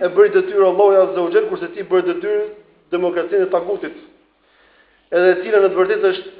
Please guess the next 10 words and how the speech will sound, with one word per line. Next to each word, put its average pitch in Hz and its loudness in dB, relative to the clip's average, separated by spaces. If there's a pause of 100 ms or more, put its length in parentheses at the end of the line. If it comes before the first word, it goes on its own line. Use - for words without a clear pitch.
(120)
është 190 -2
domethënë 190 -2 (880)
largimi 185 2
i 185 -4
Islamit 190 2
dhe 180 2
akides 170 -4
islame. 143 0 (260)
Pastaj 202 0
thot, 202 2